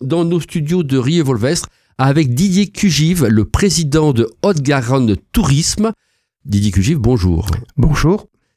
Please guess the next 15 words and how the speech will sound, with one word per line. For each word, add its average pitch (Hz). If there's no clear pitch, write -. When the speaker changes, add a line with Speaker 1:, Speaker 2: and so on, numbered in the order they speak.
Speaker 1:
Dites-moi, 185
Didier 151
Cugive, 156
Haute-Garonne 160
Tourisme, 160
euh, 143
ça 139
prend -
une 160
couleur 151
très 185
verte 175
cette -
année. 131
Speaker 2:
Oui, 180